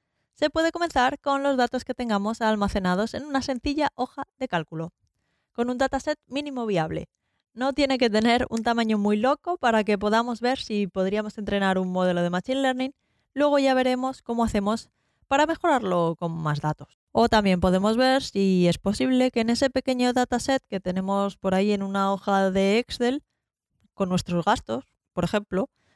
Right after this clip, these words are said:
podemos encontrar algún patrón o tendencia que responda a nuestras preguntas, de dónde se nos está escapando el dinero, por ejemplo.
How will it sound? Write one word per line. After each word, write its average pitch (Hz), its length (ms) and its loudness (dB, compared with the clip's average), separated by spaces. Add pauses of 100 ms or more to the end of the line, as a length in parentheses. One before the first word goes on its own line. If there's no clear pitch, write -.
(120)
podemos 269 380 2
encontrar 254 460 2
algún 233 280 0
patrón 240 500 0
o 214 160 -2
tendencia 214 600 0
que 240 180 0
responda 180 600 -4
a - 20 -2
nuestras 170 440 -4
preguntas, 202 680 -4 (120)
de 180 240 0
dónde 170 760 -2
se 190 100 -6
nos 165 320 -6
está 170 300 -6
escapando 165 520 -2
el 156 120 0
dinero, 233 340 -4 (460)
por 175 100 -4
ejemplo. 208 340 -4